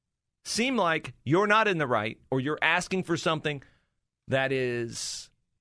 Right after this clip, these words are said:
over the line, unacceptable. Not the case. You get every penny you got coming to you. Consider it a two or two and a half percent raise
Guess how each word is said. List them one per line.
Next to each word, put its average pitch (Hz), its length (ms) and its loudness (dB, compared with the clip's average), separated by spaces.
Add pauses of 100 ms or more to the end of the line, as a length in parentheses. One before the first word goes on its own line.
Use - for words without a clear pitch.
(260)
over 165 240 4
the 170 100 2
line, 170 500 -2 (400)
unacceptable. 160 680 0 (260)
Not 110 240 -2
the - 60 -8
case. - 320 -6 (180)
You 143 180 -4
get 160 140 4
every 151 220 0
penny 135 340 -4
you 120 100 -4
got 113 200 -2
coming 104 260 -6
to 73 100 -14
you. - 120 -18 (400)
Consider 139 380 -6
it 107 80 -6
a - 40 -8
two 110 460 -8 (320)
or 117 140 -6
two 180 180 -6
and 180 80 -2
a 165 40 -2
half 156 220 -6
percent 147 360 -8
raise - 380 -8